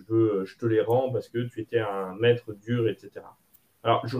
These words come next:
je ren-, euh, il faudrait rentrer, euh, le, là-dedans, dans, dans cette, euh, dans cette parabole, mais ce que je trouve intéressant, c'est surtout que le début est en fait très, très, euh, euh, important, notamment sur la quantité.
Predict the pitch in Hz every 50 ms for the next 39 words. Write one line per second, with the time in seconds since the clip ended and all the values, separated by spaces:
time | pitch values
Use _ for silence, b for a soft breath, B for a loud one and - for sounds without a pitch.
0 | 110 117 117 120 135 135 - - 117 113 87 - 120 120 - 143 127 120 131 123
1 | 127 127 120 120 - 131 127 120 110 101 98 98 95 95 98 101 95 - - -
2 | _ - 113 117 110 113 - 123 123 123 113 107 104 104 98 98 101 98 98 -
3 | 110 101 _ - 104 98 95 95 92 101 101 - - 113 107 - 113 110 120 127
4 | 147 147 139 127 123 120 - b b b b b b b b b _ - - 156
5 | 143 - 170 170 165 160 160 170 170 170 175 214 233 226 - - - 156 135 139
6 | 143 - 156 127 120 131 131 135 165 208 214 160 123 113 110 107 107 104 104 107
7 | 113 - 143 - - 113 101 101 - - - 131 127 123 - 131 123 120 117 113
8 | 107 104 101 98 95 95 - - _ _ _ _ _ _ _ - _ - - -
9 | 95 95 95 90 87 85 87 90 90 - 131 139 143 120 160 147 - - - 170
10 | 175 190 196 - 208 214 190 160 - - 127 135 135 139 143 165 185 180 - 135
11 | 117 113 117 - 135 127 - - 151 - 156 147 143